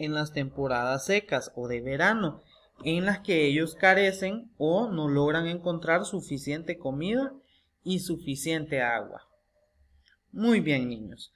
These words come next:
hasta aquí ha llegado nuestra clase para el día de hoy. Les recuerdo las medidas que el Sistema Nacional de Riesgo, sinajer, nos recomienda ante el covid diecinueve y que consisten en lavarse las manos constantemente.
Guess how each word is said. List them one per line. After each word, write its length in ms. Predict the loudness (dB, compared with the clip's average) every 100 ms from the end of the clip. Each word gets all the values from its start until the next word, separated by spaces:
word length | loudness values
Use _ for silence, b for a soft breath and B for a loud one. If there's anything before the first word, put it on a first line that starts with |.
| _ _
hasta 260 | -10 -8 -8
aquí 180 | 0 2
ha 40 |
llegado 460 | 4 4 4 4 2
nuestra 380 | 0 0 -4 2
clase 320 | 2 2 0
para 260 | 0 2
el 80 | 0
día 260 | 0 0 2
de 140 | 0
hoy. 200 | -2 -8 -16 _ _ -20 _ _ -2
Les 260 | 0 0
recuerdo 840 | -2 -2 4 6 6 0 -4 -8 _ _
las 320 | 0 2 2 0
medidas 500 | -2 2 4 2 2
que 100 | -2
el 80 |
Sistema 540 | -2 -6 -2 0 2 2
Nacional 600 | 0 0 -4 -2 -2 0
de 140 | 0
Riesgo, 460 | 0 2 0 -2 -8
sinajer, 640 | -8 -6 -6 -4 -2 -2 -6 B B B -4
nos 200 | -2 0
recomienda 720 | 0 0 0 2 2 4 4
ante 180 | 2 -2
el 140 | -2
covid 360 | -4 -4 -4 -4
diecinueve 800 | -4 -2 -2 0 2 0 -2 -10 _ _ _ _
y 120 | -12
que 200 | -4 -2
consisten 800 | 0 -2 0 -2 -2 -4 -6 -8 -14 b b _ -4
en 180 | 0
lavarse 540 | 2 2 4 4 4 4
las 260 | 4 2
manos 400 | -2 -2 -2 -4
constantemente. 1160 | -4 -6 -4 -2 -2 -2 -2 2 2 0 -6